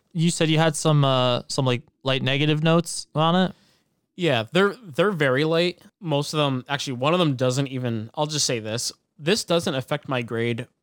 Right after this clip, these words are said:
Speaker 2: at all. I hated this,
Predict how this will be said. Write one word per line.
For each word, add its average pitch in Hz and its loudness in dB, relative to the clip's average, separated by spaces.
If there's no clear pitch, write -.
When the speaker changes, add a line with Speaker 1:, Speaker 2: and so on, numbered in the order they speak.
Speaker 2:
at 123 -4
all. 110 -4
I 143 0
hated 156 0
this, 240 -2